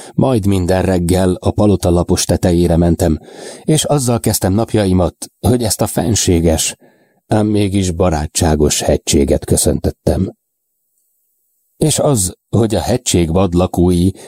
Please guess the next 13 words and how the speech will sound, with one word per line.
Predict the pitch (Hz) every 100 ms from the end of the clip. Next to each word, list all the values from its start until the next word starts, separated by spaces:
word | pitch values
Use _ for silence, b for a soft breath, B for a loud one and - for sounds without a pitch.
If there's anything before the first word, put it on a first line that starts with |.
| B
a | -
barátságosság | 76 95 95 85 - 82 90 - 90 85
illúzióját | 101 92 92 101 92 90 87 85 90
a |
mai | 85 98 117
napig | 87 87 87
megcáfolják | 95 98 - 92 85 95 87 85 78 - B B B
az | - 104
avanai | - 104 104 98 92
favágók | - 101 92 87 90 87
ellen | 92 98 92
intézett | 92 92 95 85 -
rajtaütéseikkel, | 95 95 95 98 - 98 - 90 - - 82 73